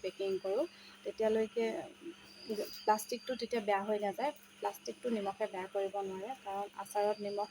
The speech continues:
থাকে, ভিনেগাৰো থাকে। কম পৰিমাণে হ'লেও ভিনেগাৰ দিবই লাগিব, প্ৰত্যেকেই দিয়ে সেইটো। আৰু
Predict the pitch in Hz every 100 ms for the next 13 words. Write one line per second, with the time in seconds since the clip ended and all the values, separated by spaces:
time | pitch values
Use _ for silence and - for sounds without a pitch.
0 | - 226 226 226 208 196 196 196 202 196
1 | 185 180 208 220 220 220 220 226 220 220
2 | 202 196 208 202 190 196 202 190 202 226
3 | 202 190 196 208 202 190 185 180 233 339
4 | - - - - - 214 202